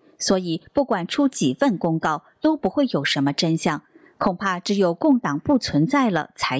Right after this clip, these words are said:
有真相。徐州铁链女事件引发中国民间极大的愤怒，目前官方加大力度删帖、封村、抓人，压制民间舆论。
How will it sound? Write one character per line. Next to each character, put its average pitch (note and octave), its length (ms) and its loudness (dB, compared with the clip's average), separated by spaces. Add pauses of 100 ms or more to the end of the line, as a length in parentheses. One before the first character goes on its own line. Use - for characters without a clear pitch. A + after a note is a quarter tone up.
有 F#3 140 0
真 D3+ 240 0
相。 C#3+ 260 -2 (760)
徐 F#3 200 0
州 F#3 220 0
铁 F3+ 180 -2
链 A3 200 4
女 D3+ 120 2
事 E3+ 220 0
件 E3 320 0
引 E3+ 160 2
发 G3 160 0
中 C#4 240 4
国 A3+ 160 0
民 D#3+ 240 2
间 B3 240 0
极 D#3 240 -2
大 B3 220 0
的 D#3+ 100 -2
愤 D3+ 240 0
怒， D#3 220 0 (340)
目 G#3+ 160 2
前 E3 300 -2
官 G3 200 -2
方 G#3 220 0
加 C#4 220 0
大 A#3+ 160 0
力 F#3 180 0
度 E3 180 0
删 G#3 300 2
帖、 E3 420 -2
封 F#3 220 0
村、 F3+ 320 0
抓 F3 240 0
人， D3+ 260 0 (340)
压 F#3+ 140 2
制 F#3+ 300 0
民 E3+ 240 4
间 C4+ 200 4
舆 D3+ 220 0
论。 D#3 220 0